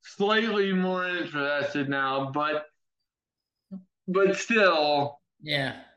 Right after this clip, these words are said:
Speaker 1: you know, you, you're, you're airing this show, you know, five days before the pay-per-view, and, you know, this is, this is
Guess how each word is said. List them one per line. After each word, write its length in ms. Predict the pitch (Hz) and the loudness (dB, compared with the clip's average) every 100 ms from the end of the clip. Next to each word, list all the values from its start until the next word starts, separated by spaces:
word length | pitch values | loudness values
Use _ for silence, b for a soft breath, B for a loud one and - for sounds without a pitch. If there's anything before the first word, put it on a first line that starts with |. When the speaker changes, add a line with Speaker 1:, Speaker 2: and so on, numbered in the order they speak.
| _ | _
Speaker 1:
you 160 | - 202 | -4 0
know, 340 | 196 190 202 202 | 2 2 2 2
you, 220 | 208 208 202 | 2 2 0
you're, 320 | 214 226 214 | -2 0 0
you're 280 | 208 214 226 240 247 | 0 0 -2 -6 -8
airing 600 | 247 240 226 214 208 196 | -6 -4 -2 -2 0 -2
this 260 | 185 202 185 | -2 -2 -2
show, 680 | - 196 180 175 175 175 - - _ _ - | -2 -2 0 0 0 -2 -6 -20 _ _ -6
you 120 | 196 | -2
know, 460 | 175 165 170 170 170 - - | 0 2 2 2 0 -8 2
five 480 | 208 202 202 202 | 4 6 4 2
days 380 | 175 190 202 175 165 | 2 2 0 -2 -4
before 480 | 180 175 185 185 | -4 0 0 2
the 380 | 175 170 165 160 - - - | 0 0 -2 -4 -12 -10 -2
pay-per-view, 840 | 185 190 165 156 143 143 151 151 | 2 2 2 2 0 0 0 0
and, 340 | 156 156 160 - | 0 -2 -6 -6
you 160 | 196 185 | -2 0
know, 200 | 190 185 | 0 0
this 240 | 233 233 | 0 2
is, 340 | 247 202 196 185 | 0 -4 -4 -2
this 240 | 240 220 | 2 4
is 160 | 226 | 4